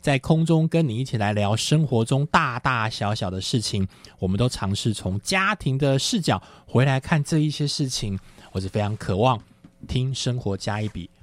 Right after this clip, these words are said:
我们的幸福天天都可以加一笔。我们的节目呢，呃，如果你不小心错过的话，在一周之后会，呃，直接在网络上，佳音电台的官网上面会回播。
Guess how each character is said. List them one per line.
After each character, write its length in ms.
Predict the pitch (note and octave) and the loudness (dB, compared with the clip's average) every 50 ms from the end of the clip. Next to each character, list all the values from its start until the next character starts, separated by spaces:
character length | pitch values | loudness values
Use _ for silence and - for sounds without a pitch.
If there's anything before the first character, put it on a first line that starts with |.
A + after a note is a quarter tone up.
| - - | -14 -8
我 100 | G#2 F#2 | -6 -4
们 80 | F2+ | -2
的 120 | F#2+ G#2 G#2+ | -2 -2 -2
幸 280 | - - - D3+ A#2 | 0 0 0 0 0
福 220 | G#2 - - F#2 F#2+ | 0 -2 -4 -6 -6
天 260 | - - A#2+ A2 A#2 | -4 -2 -2 -2 -2
天 300 | A2+ - A#2+ A2 A2 A2+ - | -2 -2 -2 -2 -2 -2 0
都 260 | - A2+ A2 A2 A2+ | 2 2 4 2 0
可 200 | - - - G2 | -2 -4 -4 -4
以 120 | F#2+ F#2 | -4 -4
加 260 | F2+ - G#2+ G2 G2+ G#2 | -4 -4 -4 -2 -2 -2
一 40 | G2+ | -2
笔。 180 | G2+ F2+ E2+ - - - - - - - | -4 -6 -8 -10 -14 -20 -20 -20 -8 -2
我 120 | - A#2 B2+ | 0 2 4
们 80 | D#3+ | 4
的 80 | F3 E3 | 2 2
节 160 | - C#3+ C#3+ | 2 2 4
目 160 | F3 F#3+ F#3 | 4 6 6
呢， 280 | E3+ D#3+ D#3 D#3 D3+ D3 - - - - | 6 6 6 6 4 2 0 -6 -8 -2
呃， 100 | - A2+ | 0 2
如 140 | A2+ B2+ C3 | 2 4 4
果 100 | C#3 B2 | 4 2
你 100 | G#2+ G2 | 2 2
不 120 | - C3+ | 0 0
小 180 | A#2+ A#2+ F#2+ F2+ | 0 0 -2 0
心 160 | G2+ A2+ A#2 | -2 -2 -2
错 260 | - - - C#3+ A2+ | -2 0 2 2 2
过 240 | A2+ - C3+ B2 A2 | 2 2 2 4 4
的 120 | G#2 G2+ | 2 2
话， 280 | G2+ - B2 A#2 A2 - - - - | 2 4 4 4 4 2 -4 -12 -6
在 200 | - - C#3 C3 | -2 0 0 2
一 120 | C3+ F#3 | 0 0
周 220 | E3+ - F3 E3+ D#3+ | 2 4 4 4 4
之 140 | - - D#3+ | 4 2 2
后 240 | D#3+ F3 C#3+ C3 | 4 4 4 4
会， 360 | B2+ D#3 C#3+ C3+ B2+ A#2 G#2+ - - - - - | 4 4 2 4 2 2 0 -2 -6 -14 -16 -6
呃， 180 | - G#2+ G2+ G2 | -2 0 0 2
直 120 | - A2+ | 2 2
接 100 | A#2 A#2+ | 2 2
在 140 | B2 C3 A#2+ | 4 4 2
网 240 | G#2+ G2 F2+ F2+ F#2+ | 2 2 0 0 0
络 120 | G#2 G#2+ | 0 0
上， 140 | G#2 A2+ A2 | 0 0 0
佳 180 | - C#3 B2+ | 0 0 0
音 80 | C3+ C#3 | 0 0
电 220 | C#3 D3 C3 B2+ | 0 0 0 -2
台 180 | A#2+ - G#2 G2 | -2 -4 -6 -4
的 120 | F#2 G2 | -2 -4
官 260 | G2+ - - C#3+ D3+ D#3 | 0 2 2 4 4 2
网 180 | C3+ G#2+ G2 | 0 -2 -2
上 160 | - - B2+ | -4 -4 -2
面 220 | A#2 A#2+ A#2 A2 G#2+ | -2 0 -2 -2 0
会 160 | - A#2+ A2 | 0 0 0
回 180 | G#2 - A#2+ C3+ | 0 0 0 2
播。 320 | C#3 F#3+ F#3+ G3 G#3 G3+ | 4 6 8 8 6 6